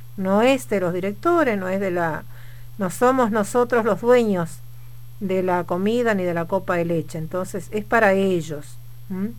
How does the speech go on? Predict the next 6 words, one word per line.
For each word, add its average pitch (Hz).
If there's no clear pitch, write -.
Entonces, 196
cualquier 208
inconveniente 214
estamos 202
abiertos 233
a, 170